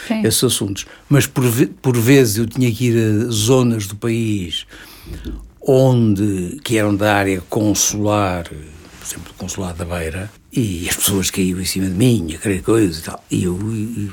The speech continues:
Speaker 2: quer dizer, não podia substituir-me ao cônsul, mas recolhia as informações
Speaker 1: Sim.
Speaker 2: e depois transmitia-lhes, transmitia-lhe o que é que se passava, o que é que se perguntava, o que é que, o que é que, quais eram os anseios e as preocupações e tal.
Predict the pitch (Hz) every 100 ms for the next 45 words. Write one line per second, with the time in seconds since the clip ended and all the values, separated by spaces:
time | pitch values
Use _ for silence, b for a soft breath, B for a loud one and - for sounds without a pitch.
0 | 90 - - 95 - 110 107 92 92 113
1 | 120 - - 110 104 117 110 - - -
2 | - B B B B B 82 - - -
3 | - 80 87 80 82 78 - - 135 208
4 | 294 - - - - 226 98 87 82 -
5 | - 98 85 - 95 - 113 - - -
6 | - - - - - - - 92 92 95
7 | 131 117 107 107 - - - - 90 -
8 | - - - 107 87 - - - - 82
9 | 80 - - 82 82 78 - 95 - 92
10 | 87 95 87 98 95 95 92 92 95 90
11 | - 123 123 92 90 - - 92 - 95
12 | - 127 98 - -